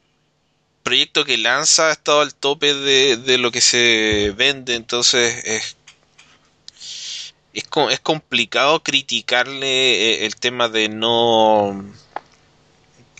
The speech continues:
progresar mucho en su trabajo. Eh,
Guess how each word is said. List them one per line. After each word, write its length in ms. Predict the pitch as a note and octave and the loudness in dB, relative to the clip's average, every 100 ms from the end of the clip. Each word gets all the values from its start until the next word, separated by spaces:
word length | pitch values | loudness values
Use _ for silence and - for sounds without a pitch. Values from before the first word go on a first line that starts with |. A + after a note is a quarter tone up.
| - _ | -20 _
progresar 560 | - A2+ G#2+ G2+ - D#3+ | -2 0 0 2 2 2
mucho 320 | D#3+ D#3+ - | -2 -6 -6
en 60 | C#3 | -4
su 140 | - | -4
trabajo. 640 | - C3+ D#3 D3+ - G2+ D#2+ | -2 0 0 -2 -4 -10 -4
Eh, 440 | A2 G#2+ A2 G#2+ | 0 4 4 2